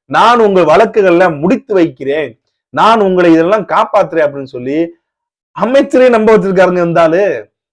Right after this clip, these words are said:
அப்ப இவரோட வாய்ஜாலம் எப்படிப்பட்ட வாய்ஜாலம் வச்சிருக்காருன்னு சொல்லி வந்து யோசித்து பாருங்க.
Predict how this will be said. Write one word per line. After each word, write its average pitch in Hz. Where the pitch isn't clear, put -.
அப்ப 170
இவரோட 165
வாய்ஜாலம் 226
எப்படிப்பட்ட 190
வாய்ஜாலம் 185
வச்சிருக்காருன்னு 156
சொல்லி 139
வந்து 160
யோசித்து 202
பாருங்க. 139